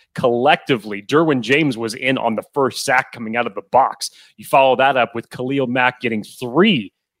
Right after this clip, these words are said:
sacks throughout the game. Joey Bosa helps out with another five sacks in total.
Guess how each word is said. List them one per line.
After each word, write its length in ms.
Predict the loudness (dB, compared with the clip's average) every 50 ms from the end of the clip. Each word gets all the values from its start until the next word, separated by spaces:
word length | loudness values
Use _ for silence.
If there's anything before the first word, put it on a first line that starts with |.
| _ _ _
sacks 440 | -8 -2 0 2 2 2 0 -2 -2
throughout 240 | -2 -2 -2 -2 -4
the 40 |
game. 280 | -6 -6 -6 -6 -6 -2
Joey 240 | 2 2 4 4 4
Bosa 360 | 4 4 4 4 4 4 2
helps 280 | 2 2 2 2 2 2
out 100 | 2 2
with 100 | 0 -2
another 280 | -2 -2 -2 -2 -4
five 400 | -4 -4 -2 0 2 2 0 0
sacks 340 | 0 0 0 0 0 -2 -8
in 100 | -12 -14
total. 420 | -6 -2 -2 -2 -2 -2 -6 -12